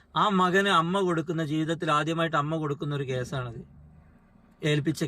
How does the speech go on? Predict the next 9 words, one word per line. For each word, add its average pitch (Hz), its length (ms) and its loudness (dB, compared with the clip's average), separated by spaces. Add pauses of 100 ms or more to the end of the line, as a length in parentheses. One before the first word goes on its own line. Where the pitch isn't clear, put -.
കേസാണത്. 131 500 -4 (1120)
അദ്ദേഹം 165 440 4
മരണം 175 320 4
വരെ 160 140 4 (140)
എത്ര - 280 -2 (160)
സമയമായാലും 160 440 2
"എനിക്ക് 147 180 -6 (160)
പണം 156 260 4
വേണ്ട, 156 140 0